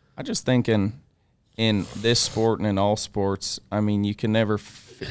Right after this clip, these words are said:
truly feel like you're at the best of your ability. Um, I know, especially with, with, um, bronc riding, I've never been able to say I made the perfect ride.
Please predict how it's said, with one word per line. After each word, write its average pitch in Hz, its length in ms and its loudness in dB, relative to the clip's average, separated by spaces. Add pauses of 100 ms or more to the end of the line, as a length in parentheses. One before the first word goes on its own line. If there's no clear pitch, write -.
(320)
truly 131 360 2
feel 107 600 2
like 95 320 0
you're 92 280 -2 (260)
at 107 180 0
the 104 80 0
best 98 320 0
of 107 60 0
your 98 140 0
ability. 101 560 -2 (580)
Um, 101 440 0
I 113 120 6
know, 120 220 6
especially 107 600 0
with, 95 360 -4 (500)
with, 98 340 -4
um, 90 220 -2
bronc 101 320 0
riding, 98 260 2
I've 101 160 0
never 104 280 0
been 98 180 -4
able 95 280 -2
to 92 140 -4 (460)
say 98 360 0
I 87 160 0
made 101 300 -2
the - 80 -8
perfect - 480 -6
ride. - 360 -8